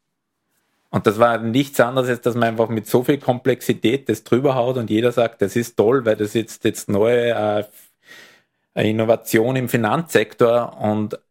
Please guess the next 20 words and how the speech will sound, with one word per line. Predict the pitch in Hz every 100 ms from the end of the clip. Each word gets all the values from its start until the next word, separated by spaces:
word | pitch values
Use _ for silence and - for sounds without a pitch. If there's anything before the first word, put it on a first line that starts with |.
| _
im | - 113 113
Endeffekt | - 123 127 127 120 - -
war | - 113 110 113
die | 110
alte | 107 110 123
Daumenregel, | - 98 127 139 123 123 123 123
die | 113
vielleicht | 113 113 110 -
irgendwie | 113 117 120
ein | 110
paar | 113
Jahre | 110 104 113 110
drunter | - 127 131 113
oder | 107
drauf, | 104 101 101 165 151
äh, | 113 110 107 -
daneben | 107 110 175
gelegen | - 113 110
ist, | 117 156
äh, | 135 120 123 120 127